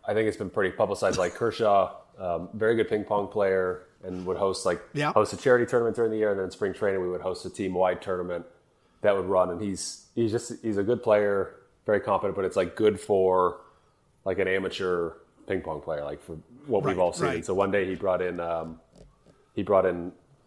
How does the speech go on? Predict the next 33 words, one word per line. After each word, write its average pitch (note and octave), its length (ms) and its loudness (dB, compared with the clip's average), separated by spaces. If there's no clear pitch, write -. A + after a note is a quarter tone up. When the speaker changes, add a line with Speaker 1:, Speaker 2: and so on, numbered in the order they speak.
Speaker 1:
um, E2+ 280 2
a F2+ 40 -4
professional G#2 500 6
who F#2+ 100 4
was F2 180 -2
the F2 200 0
Arizona F#2 480 4
state G2+ 260 -2
champ, G#2+ 280 0
um, D#2+ 340 -4
which G2 280 -6
is F#2 100 -4
still F#2+ 300 6
Speaker 2:
Okay. F2 40 2
<laughs> - 80 -6
Speaker 1:
super, B2 440 2
super, - 340 -2
super G2 340 -2
down F#2+ 280 4
low G#2 220 8
on F#2+ 100 8
the F#2+ 80 0
rung, F#2+ 460 2
which, F2 280 -6
um, E2+ 380 0
not G#2+ 240 2
even F#2+ 200 0
close F#2+ 320 0
to F#2 60 0
anything. F2+ 260 -2
And F2+ 160 -6
you A2 200 0
legitimately A2 840 0